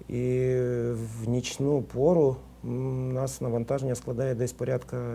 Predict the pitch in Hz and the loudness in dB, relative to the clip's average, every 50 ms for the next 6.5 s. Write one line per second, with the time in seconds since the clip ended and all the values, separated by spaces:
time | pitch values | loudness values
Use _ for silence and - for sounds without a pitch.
0 | 113 110 - - 110 - - 123 - - 139 127 - - 127 120 - 127 127 - | -8 -6 -6 -6 -6 -4 -6 -6 -4 -4 -4 -4 -4 -6 -8 -6 -6 -8 -6 -6
1 | 127 - - 139 135 - - 117 104 110 117 110 107 - - - 104 107 127 110 | -8 -2 -2 -2 -2 0 -2 -2 0 2 0 0 0 -6 -10 -8 4 6 6 6
2 | 95 95 87 80 95 85 69 73 73 80 78 - 67 73 92 92 90 - 82 - | 6 2 -2 -4 -4 -6 -6 -4 -4 -4 -4 -4 -6 -6 -6 -8 -8 -8 -10 -10
3 | - - - 127 151 202 196 156 139 139 139 147 139 135 131 127 117 127 123 120 | -10 -6 -4 -2 0 2 2 2 2 2 2 2 0 0 -2 -2 0 -2 -2 -4
4 | - - - - - - - - - - - - 110 110 113 135 131 117 104 107 | -4 -12 -20 -20 -20 -20 -20 -20 -14 -8 -4 -2 -2 4 4 6 6 6 4 2
5 | 101 104 101 - - 110 113 131 156 180 - 156 127 - 110 104 - - - 120 | 0 0 -2 -2 -4 -2 2 2 2 2 2 -2 -4 -2 -6 -6 -4 -4 -2 -2
6 | 113 95 113 117 113 - - - - | -2 0 0 -2 -2 -2 -2 -6 -6